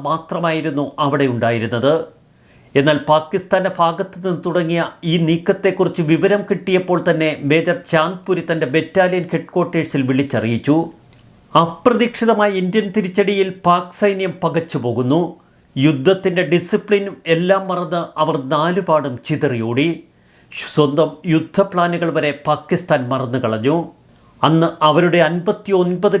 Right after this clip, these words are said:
ടാങ്കുകളിൽ അൻപത്തിയൊന്നെണ്ണവും ഇന്ത്യൻ മണ്ണിൽ തകർന്ന് തരിപ്പണമായി.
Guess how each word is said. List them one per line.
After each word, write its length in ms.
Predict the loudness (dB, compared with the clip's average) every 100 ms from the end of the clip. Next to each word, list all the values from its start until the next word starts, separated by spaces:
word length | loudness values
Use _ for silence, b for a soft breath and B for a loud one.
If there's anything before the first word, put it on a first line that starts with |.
| 2
ടാങ്കുകളിൽ 500 | 2 2 0 0 -2 0 0
അൻപത്തിയൊന്നെണ്ണവും 1080 | 0 0 -2 0 0 0 0 0 0 -2 -4 -2 -2
ഇന്ത്യൻ 300 | 2 0 2
മണ്ണിൽ 240 | 0 0 -2 -2
തകർന്ന് 340 | -2 -2 -4 -4 0
തരിപ്പണമായി. 720 | 0 0 -2 -2 -2 0